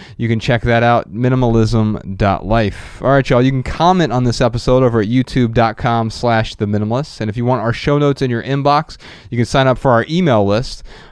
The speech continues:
over at the minimalists dot com. You just go to the website and there's a little box up there. You enter your email address. You'll also receive our Simple Sundays emails each week,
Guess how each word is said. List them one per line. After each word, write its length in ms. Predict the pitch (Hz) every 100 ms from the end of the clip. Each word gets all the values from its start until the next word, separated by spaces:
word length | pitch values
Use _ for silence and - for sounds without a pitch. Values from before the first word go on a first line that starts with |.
| -
over 180 | 107 107
at 100 | 104
the 60 |
minimalists 640 | 104 117 120 113 - - -
dot 320 | 117 101 -
com. 460 | - 151 151 175 - - - -
You 80 | 107
just 120 | -
go 100 | 107
to 80 | 95
the 200 | 90 82
website 420 | 104 92 101 95
and 160 | 90 82 -
there's 140 | 98 98
a 40 |
little 160 | 98 87
box 400 | 90 92 95 -
up 120 | -
there. 140 | 92
You 160 | 92 92
enter 160 | 104 95
your 160 | 92 87
email 320 | 101 98 92
address. 400 | 92 95 95 - - - -
You'll 100 | 113
also 200 | 127 135
receive 420 | 120 - 117 107
our 260 | 104 104 104
Simple 400 | - 160 151 135
Sundays 760 | - 160 147 110 95 92 87
emails 600 | - 107 101 98 95 95 -
each 360 | 107 - - -
week, 560 | 98 98 113 123 -